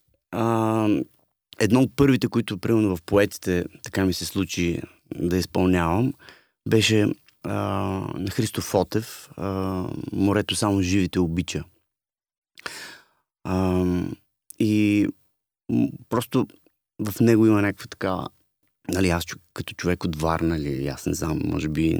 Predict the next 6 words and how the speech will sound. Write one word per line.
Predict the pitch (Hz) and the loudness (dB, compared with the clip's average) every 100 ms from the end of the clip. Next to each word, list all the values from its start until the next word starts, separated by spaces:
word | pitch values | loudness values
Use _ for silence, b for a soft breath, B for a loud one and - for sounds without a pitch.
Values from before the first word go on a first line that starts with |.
| - | -2
някаква | 85 85 - | -2 -2 -6
такава | - - 90 87 B B B B B _ | -6 -2 0 0 B B B B B _
вътрешна, | 95 87 95 - - - 98 90 87 85 85 107 - _ - - | -4 0 -2 -2 -6 0 2 2 2 0 -4 -8 -14 _ -8 -2
м, | 98 95 92 80 B _ _ _ _ _ - - | 0 2 0 -4 B _ _ _ _ _ -10 -8
атмосфера, | 92 - 98 - - 104 98 | -8 -4 -2 0 2 2 2
която | 90 98 - - 95 | 0 -4 -4 -4 -4